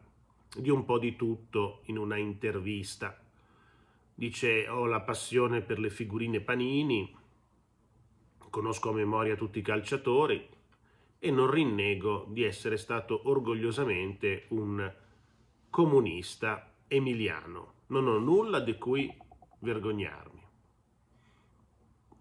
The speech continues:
È un po' lo stesso discorso che fa La Russa.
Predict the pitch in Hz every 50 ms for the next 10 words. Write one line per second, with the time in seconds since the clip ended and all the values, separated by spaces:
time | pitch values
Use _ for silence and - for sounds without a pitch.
0 | - - _ _ _ - 165 190 208 202 202 - 120 135 131 107 101 - - 120
1 | 107 - 120 107 113 104 - - 113 113 117 117 - 117 101 113 110 101 - 110
2 | 107 104 104 98 110 127 123 107 - - - - 113 98 98 -